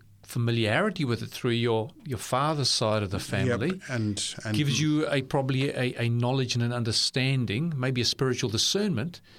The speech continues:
Speaker 1: that the average person wouldn't have otherwise.
Speaker 2: Uh, per-, perhaps be-, from, the discernment comes from the experience. It's, it's informed because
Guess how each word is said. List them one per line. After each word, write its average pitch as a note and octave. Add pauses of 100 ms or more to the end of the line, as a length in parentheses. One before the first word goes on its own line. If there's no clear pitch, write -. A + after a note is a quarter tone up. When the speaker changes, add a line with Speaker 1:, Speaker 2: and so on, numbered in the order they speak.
(320)
Speaker 1:
that A2 (640)
the -
average B2+
person A2+
wouldn't G2+
have G#2+
otherwise. F#2+
Speaker 2:
Uh, C3
per-, -
perhaps C3
be-, B2+
from, A#2 (440)
the C3
discernment C3
comes A#2+
from A2+
the B2
experience. G2+
It's, -
it's -
informed A2
because G2+